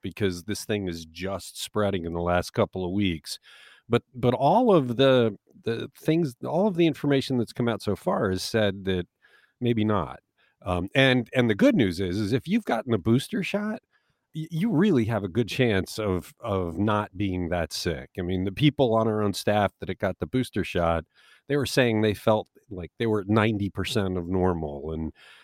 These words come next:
and, and kept on their feet and were up and around easily within a couple of days. So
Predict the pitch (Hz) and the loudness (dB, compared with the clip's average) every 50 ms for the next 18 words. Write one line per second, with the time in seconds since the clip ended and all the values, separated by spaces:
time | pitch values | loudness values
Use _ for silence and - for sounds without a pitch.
0 | _ _ - 92 87 82 82 85 82 87 - - 92 90 87 85 - - - - | _ _ -4 -2 -2 0 0 -2 -2 -4 -4 -4 -2 -2 -2 -2 -4 -8 -6 -4
1 | 117 - - _ _ - - - 101 98 95 92 90 85 - - - 120 110 78 | -4 -4 -6 _ _ -20 -8 -2 -2 0 0 0 -2 -4 -4 -2 0 0 0 0
2 | 65 73 - _ - 90 85 85 82 82 92 95 90 87 - 98 95 95 - 104 | -2 -8 -14 _ -6 -4 -4 -4 -4 -4 -2 -2 -2 -2 -2 -2 -2 -2 -2 -2
3 | 92 87 87 92 98 98 98 98 95 92 85 76 - - 107 107 98 95 92 92 | -2 0 0 2 2 2 2 2 2 0 -2 -4 -6 -4 -2 -2 -2 -2 -2 -2
4 | 92 90 87 85 87 - 104 90 85 - 110 95 - 85 82 80 80 107 110 107 | -2 -2 -2 -2 -4 -2 -4 -4 -2 -2 -2 -2 -2 -4 -6 -4 -2 -2 0 0
5 | 87 76 73 78 87 - - 113 101 98 95 92 | 0 -2 -2 -4 -6 -2 0 2 4 4 4 2